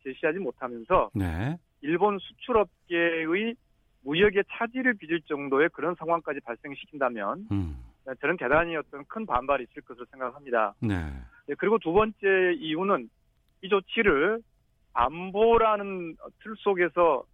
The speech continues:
Speaker 1: 그런 명분을 가지고 그걸 이제, 아, 빌려와서 아베 총리가 조치를 취하고 있기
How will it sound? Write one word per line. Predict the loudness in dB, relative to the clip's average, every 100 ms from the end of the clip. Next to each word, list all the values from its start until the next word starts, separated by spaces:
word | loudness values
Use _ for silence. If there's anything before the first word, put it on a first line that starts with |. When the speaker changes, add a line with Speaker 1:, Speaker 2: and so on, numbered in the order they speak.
| _ _ _
Speaker 1:
그런 | 0 0 4
명분을 | 2 0 0 2
가지고 | 4 2 0 0 0 0 -6 _ _
그걸 | 0 2
이제, | 2 0 -2 _ _ _ _ _
아, | -4
빌려와서 | -4 0 4 6 4 2 0 2
아베 | 2 2 4 4 4 0 -4 _ _ _ _
총리가 | -4 -4 -2 0 0
조치를 | -2 -16 -16 -12
취하고 | -2 0 0
있기 | -4